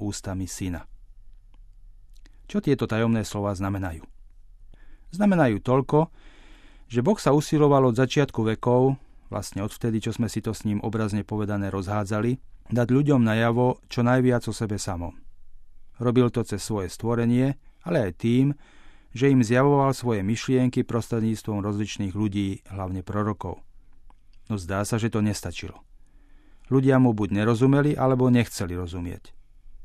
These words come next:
Preto sa rozhodol pre inú metódu, totiž ísť priamo so svojou kožou na trh,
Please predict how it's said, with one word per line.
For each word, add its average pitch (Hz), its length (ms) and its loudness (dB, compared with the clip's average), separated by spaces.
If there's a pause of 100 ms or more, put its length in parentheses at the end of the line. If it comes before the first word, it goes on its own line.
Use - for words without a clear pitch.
(560)
Preto 151 240 0
sa 110 160 0
rozhodol 139 480 6
pre 131 320 2
inú 131 240 6
metódu, 101 560 -2 (560)
totiž 131 480 0
ísť - 560 -2
priamo 127 480 4
so 120 80 2
svojou 107 320 -2
kožou 117 320 0
na 110 160 2
trh, 101 240 -4